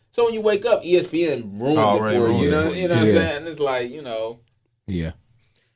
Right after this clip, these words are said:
Speaker 3: Yeah, it's
Speaker 1: And,
Speaker 3: tough,
Speaker 1: and they're
Speaker 3: man.
Speaker 1: just not doing good about doing reruns. I've just felt like in the past with the Olympics, it's just like, even if you didn't, it just was, like, on. Just,
Speaker 3: Yeah, it
Speaker 1: you know,
Speaker 3: felt like it
Speaker 1: like,
Speaker 3: was
Speaker 1: every,
Speaker 3: on
Speaker 1: no
Speaker 3: all the
Speaker 1: matter what,
Speaker 3: time.
Speaker 1: no matter what channel you, it just was, it was
Speaker 3: They
Speaker 1: just
Speaker 3: were showing
Speaker 1: on.
Speaker 3: it. Yep, you could see it. Yep.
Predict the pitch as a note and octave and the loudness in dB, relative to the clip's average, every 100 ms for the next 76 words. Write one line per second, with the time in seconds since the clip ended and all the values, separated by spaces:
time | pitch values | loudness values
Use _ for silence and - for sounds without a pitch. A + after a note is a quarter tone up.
0 | _ - C3+ C#3 E3+ F#3 G3 F#3+ G#3 F#3+ | _ 0 4 4 6 6 6 4 4 2
1 | F3+ F3+ D#3+ D#3+ C#3 D#3 C#3+ C3 C3 B2 | 2 2 2 0 0 2 2 2 0 -2
2 | C3 B2 C3+ B2 A#2+ C#3+ E3+ D#3 - C#3 | -4 -6 -8 -8 -4 -2 -2 -4 -2 -2
3 | B2 A2+ - _ - A#2 G#2 C3+ B2 A#2 | 0 -4 -6 _ -14 -14 -12 -8 -4 -2
4 | G#2+ F#2+ - _ _ _ _ _ A2 G#2+ | -4 -6 -12 _ _ _ _ _ -14 -10
5 | G#2 G#2 A2 F#2 F#2 F#2+ F#2+ F#2+ F#2 - | -10 -8 -10 -12 -16 -16 -14 -14 -14 -18
6 | _ _ C3 C#3+ C3 A#2+ A2 G#2+ A2 G#2+ | _ _ -8 -8 -6 -10 -10 -14 -10 -6
7 | A#2 A#2 A#2 A#2 A2+ G#2+ G2+ F#2 - A#2+ | -6 -8 -14 -16 -16 -14 -14 -14 -14 -12
8 | G#2+ F#2 F#2+ A#2 A2 G2 B2+ A#2 G#2+ G#2 | -12 -12 -8 -2 0 2 4 6 6 4
9 | F#2 - G#2+ G2+ - - E3+ E3 G3 A#3+ | 4 4 4 2 2 4 2 2 0 4
10 | F#3 G3 G3 G3+ F#3 E3+ D3+ D#3+ E3+ D#3+ | 4 4 2 2 2 2 2 -2 -4 -6
11 | D3+ - D3+ C#3+ G2+ F2+ F3 G3+ G#2+ E2+ | -8 -6 -6 0 2 2 4 4 4 0
12 | - F#2 F2 G2+ F#2 - - G2 D#2+ - | -4 -4 -4 -4 -6 -4 0 2 0 -2
13 | G#2+ - | -2 -4